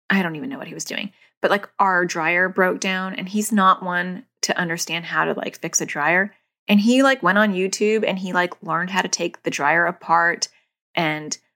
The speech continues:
put it back together, and he fixed it. And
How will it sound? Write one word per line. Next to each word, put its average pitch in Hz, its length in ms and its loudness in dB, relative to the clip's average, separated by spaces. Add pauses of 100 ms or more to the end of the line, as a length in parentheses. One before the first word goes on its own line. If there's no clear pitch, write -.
(120)
put 170 100 2
it 175 80 0
back 180 140 0
together, 175 400 0
and 185 140 -2
he 202 100 2
fixed - 380 -4
it. 180 200 -2 (480)
And 180 400 -2